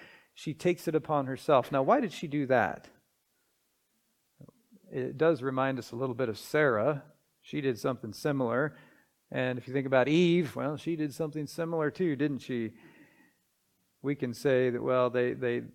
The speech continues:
they should have waited on the Lord instead of taking matters into their own hands. But maybe we should reflect on our own lives as well. But remember, God will take care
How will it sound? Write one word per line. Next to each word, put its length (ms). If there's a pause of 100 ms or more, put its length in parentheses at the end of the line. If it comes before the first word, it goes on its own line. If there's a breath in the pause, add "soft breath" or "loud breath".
they 220
should 220
have 80
waited 260
on 240
the 100
Lord 380
instead 300
of 80
taking 340
matters 400
into 260
their 200
own 180
hands. 800 (1080)
But 360 (180)
maybe 160
we 140
should 180
reflect 380
on 120
our 160
own 180
lives 300
as 140
well. 380 (560 loud breath)
But 200 (400)
remember, 400
God 280
will 100
take 320
care 540